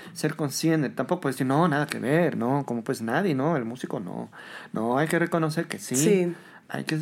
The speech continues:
Speaker 1: hay que reconocer que sí, ¿no?
Speaker 2: Sí.
Speaker 1: Pero no todos, o sea, realmente hay, ¿no? Y también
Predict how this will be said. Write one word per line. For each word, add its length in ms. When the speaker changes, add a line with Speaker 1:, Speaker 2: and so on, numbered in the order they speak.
Speaker 1:
hay 80
que 120
reconocer 420
que 120
sí, 260
¿no? 160
Speaker 2:
Sí. 340
Speaker 1:
Pero 120
no 200
todos, 580
o 80
sea, 300
realmente 400
hay, 340
¿no? 320
Y 60
también 420